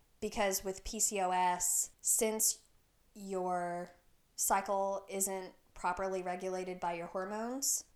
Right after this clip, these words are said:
and you don't have regular periods, your uterine lining doesn't shed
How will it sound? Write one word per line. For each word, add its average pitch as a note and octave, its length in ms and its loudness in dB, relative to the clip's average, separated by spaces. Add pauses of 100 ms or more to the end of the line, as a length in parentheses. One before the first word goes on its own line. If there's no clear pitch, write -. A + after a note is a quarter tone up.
and G3+ 180 -2
you F#3+ 80 -4
don't F#3 300 -2
have F#3+ 240 -4
regular F3+ 400 -4
periods, G#3 800 -4 (600)
your G3 180 -4
uterine G3+ 520 0
lining A3 380 -2
doesn't F#3+ 340 -2
shed F#3 500 0